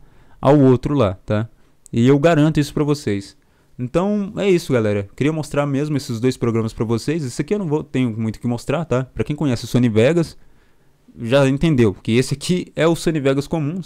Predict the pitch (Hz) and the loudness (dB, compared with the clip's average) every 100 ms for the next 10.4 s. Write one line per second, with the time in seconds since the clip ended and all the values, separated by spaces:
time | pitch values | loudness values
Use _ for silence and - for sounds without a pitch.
0 | - 117 117 117 117 110 113 117 123 143 | -6 0 0 0 -2 0 0 0 0 0
1 | 139 190 160 151 - _ _ - 110 - | -2 -2 -2 -2 -6 _ _ -2 -2 2
2 | 143 127 165 143 117 - 127 147 - _ | 4 4 4 2 0 0 -2 -2 -6 _
3 | 120 113 - 139 147 113 120 131 - 123 | -4 -2 0 2 2 2 2 0 -2 0
4 | 101 - - - _ _ 110 113 127 110 | 0 0 -18 -20 _ _ -2 0 0 2
5 | 120 120 113 - - _ 107 123 117 117 | 2 2 0 0 -8 _ -2 0 4 4
6 | 110 104 - 127 117 117 - _ _ _ | 2 -2 -2 0 2 0 -10 _ _ _
7 | 117 113 110 110 113 127 120 113 - - | -2 2 2 2 0 2 4 4 4 4
8 | 131 180 - - 117 110 139 139 117 120 | 4 4 0 0 2 4 2 2 2 2
9 | 190 - - 120 117 110 107 113 110 120 | -2 -8 -4 -2 0 0 0 0 0 0
10 | 117 139 87 | 0 -2 -4